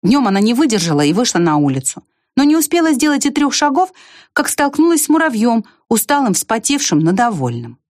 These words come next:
«Так и есть», — сказал муравей. «Я тоже по тебе скучаю, и я тебя не забыл».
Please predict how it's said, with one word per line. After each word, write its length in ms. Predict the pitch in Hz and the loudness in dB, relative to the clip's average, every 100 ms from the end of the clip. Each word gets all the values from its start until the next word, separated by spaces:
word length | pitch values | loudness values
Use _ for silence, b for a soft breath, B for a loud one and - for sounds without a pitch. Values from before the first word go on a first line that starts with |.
| _ _ _ _ | _ _ _ _
«Так 240 | 294 311 233 | -2 -2 -2
и 40 | |
есть», — 500 | 190 208 180 - - _ | -2 0 -2 -4 -14 _
сказал 300 | _ 143 143 | _ -4 -2
муравей. 400 | 135 135 135 131 _ _ | 0 -2 -4 -10 _ _
«Я 160 | 180 185 | -2 -2
тоже 380 | 185 214 196 170 | 0 -2 0 -4
по 120 | 156 | -4
тебе 260 | - 147 139 | -2 -2 -2
скучаю, 600 | - 160 - 139 123 - _ _ _ 170 | -4 -6 -2 -2 -2 -8 _ _ _ -2
и 60 | |
я 260 | 160 208 302 | 0 0 -2
тебя 260 | 220 165 | -2 0
не 240 | 143 170 214 | 0 0 0
забыл». 540 | 170 160 143 139 135 | -2 -2 -2 -2 -4